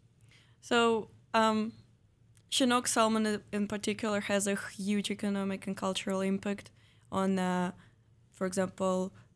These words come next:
tribes that live, um, um, close to the rivers. For example, Yurok tribe in the Klamath River or Warm Springs tribes on the Deschutes River. And, uh, O D F W,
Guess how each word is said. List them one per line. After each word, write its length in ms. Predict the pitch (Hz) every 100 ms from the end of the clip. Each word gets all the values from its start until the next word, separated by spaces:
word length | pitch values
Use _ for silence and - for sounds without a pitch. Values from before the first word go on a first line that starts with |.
| _
tribes 640 | - 220 196 196 202 - - -
that 220 | 196 -
live, 340 | 202 202 190
um, 460 | 190 190 185 185 202 - _ _ _ -
um, 480 | 196 190 190 185 - - _ _ _ -
close 320 | 208 196 202
to 140 | - 190
the 200 | 190 185
rivers. 640 | 190 185 190 196 202 - -
For 120 | 202
example, 600 | 196 196 196 196 196 202 - - _ -
Yurok 360 | 214 196 185 -
tribe 420 | - 185 185 185
in 80 | 190
the 80 |
Klamath 480 | 180 190 185 190 -
River 400 | 196 185 185 190
or 320 | - 190 185
Warm 200 | 180 190
Springs 360 | 185 - 196 190
tribes 540 | - 196 190 190 -
on 120 | 190 185
the 60 |
Deschutes 560 | 180 190 - 190 - -
River. 400 | 190 190 196 202 - - _ _
And, 280 | 190 190 190
uh, 380 | 190 190 185 196 - - _ -
O 100 | 208
D 120 | 233
F 140 | 185
W, 720 | 185 185 196 190 196 190 196